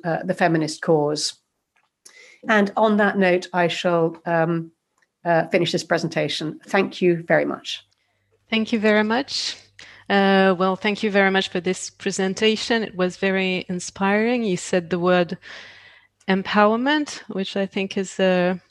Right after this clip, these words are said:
Speaker 2: really, um, important for us all. Maybe I'm gonna switch to French <laughs> because you understand
Speaker 1: <laughs>
Speaker 2: French more than I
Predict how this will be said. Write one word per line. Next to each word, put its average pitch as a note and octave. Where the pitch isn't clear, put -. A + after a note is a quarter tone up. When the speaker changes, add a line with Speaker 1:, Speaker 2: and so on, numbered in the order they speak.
Speaker 2:
really, F#3+
um, D#3+
important F#3
for F#3
us -
all. G3+
Maybe G#3
I'm G#3
gonna F#3
switch -
to F#3+
French -
<laughs> A#3+
because -
you F#3+
understand F#3+
Speaker 1:
<laughs> C#4+
Speaker 2:
French -
more G3
than F#3+
I E3+